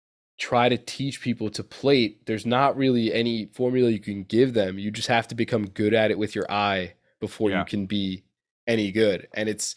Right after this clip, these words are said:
Speaker 2: Well
Speaker 1: it's frustrating to watch people come along, and I'm sure it was frustrating to watch me in the beginning, but just seeing it from the other side where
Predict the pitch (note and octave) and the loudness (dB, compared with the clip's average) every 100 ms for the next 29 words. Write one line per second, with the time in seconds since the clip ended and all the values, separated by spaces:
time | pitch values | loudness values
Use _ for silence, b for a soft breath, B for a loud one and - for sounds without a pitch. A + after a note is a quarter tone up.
0 | b C#3 - - - - C#3+ D3+ F#3 F3 | b -4 -2 0 -2 2 4 6 6 6
1 | D#3 C#3 B2+ - B2+ - B2 A2+ A#2+ C3+ | 6 4 2 0 -4 -2 0 2 2 2
2 | A#2 A2 A2+ - B2 A2+ - A#2+ - A#2 | 2 0 -2 -2 -2 -2 2 2 2 0
3 | A2 A2 A2 A#2 A#2 A2 A#2 G#2 G2+ G#2+ | 2 2 2 0 0 0 -4 -6 -2 2
4 | A2+ C#3 D#3 _ _ _ _ _ _ - | 2 2 -4 _ _ _ _ _ _ 0
5 | A#2+ A2 - _ _ _ _ _ _ _ | 4 4 2 _ _ _ _ _ _ _
6 | _ _ - F3 - D#3+ D#3+ D3+ - C3 | _ _ 0 2 2 0 2 2 0 2
7 | A#2 G#2+ G#2 - _ _ _ A#2+ A2 C3+ | 2 2 -6 -12 _ _ _ -2 2 0
8 | - C#3+ C#3 C#3 A2 G#2+ G#2 G2+ | 2 2 2 0 -2 -2 -2 -6